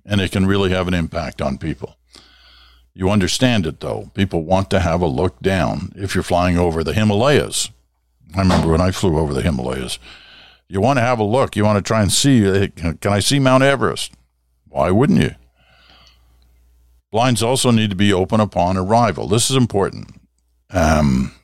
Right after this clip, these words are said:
there are safety regulations, and I guess they're different for different airlines, but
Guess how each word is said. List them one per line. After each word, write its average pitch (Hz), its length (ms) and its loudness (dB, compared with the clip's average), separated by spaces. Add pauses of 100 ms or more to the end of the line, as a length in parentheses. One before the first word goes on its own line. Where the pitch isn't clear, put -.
(200)
there 98 140 -2
are - 40 -2
safety 117 400 0
regulations, 80 920 -2 (500)
and 85 140 -2
I 85 80 0
guess 98 220 0
they're 80 240 0
different 85 520 -2
for - 260 -4
different 85 360 -4
airlines, 73 440 -2
but - 240 -4